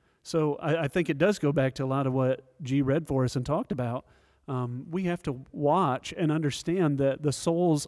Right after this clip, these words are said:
of our brothers and sisters in Christ and those around us who are lost need to matter more than our freedom. Because if Paul said, "I'm free to do all these things, but listen, I ain't gonna eat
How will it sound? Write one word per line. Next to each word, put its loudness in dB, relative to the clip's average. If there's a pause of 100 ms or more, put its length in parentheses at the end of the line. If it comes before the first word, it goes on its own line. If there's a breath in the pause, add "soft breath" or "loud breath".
of 0
our 2
brothers 0
and -2
sisters -2
in -4
Christ -6 (320 soft breath)
and 4
those 6
around 2
us -2
who 2
are 0
lost -2 (320 soft breath)
need 4
to 6
matter 4
more 2
than 0
our 0
freedom. -6 (680)
Because 2
if 2
Paul 4
said, 4 (500 soft breath)
"I'm 2
free 4
to -2
do 4
all 6
these 6
things, 4
but 2
listen, 2
I 4
ain't 2
gonna 2
eat -4